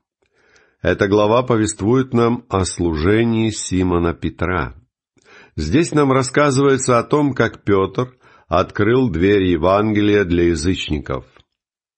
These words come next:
В прошлый раз мы говорили о том, как римскому сотнику по имени Корнилий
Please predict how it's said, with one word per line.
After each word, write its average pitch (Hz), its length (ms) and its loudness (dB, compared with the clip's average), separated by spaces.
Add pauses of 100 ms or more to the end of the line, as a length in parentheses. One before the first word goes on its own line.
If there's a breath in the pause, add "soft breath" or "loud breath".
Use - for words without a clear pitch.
(880 soft breath)
В - 80 -20
прошлый 156 400 2
раз 131 240 2
мы 107 160 2
говорили 104 420 4
о 113 160 4
том, 139 300 0
как 117 380 -2
римскому 101 600 0
сотнику 123 580 -2
по 101 200 0
имени 98 280 0
Корнилий 131 840 0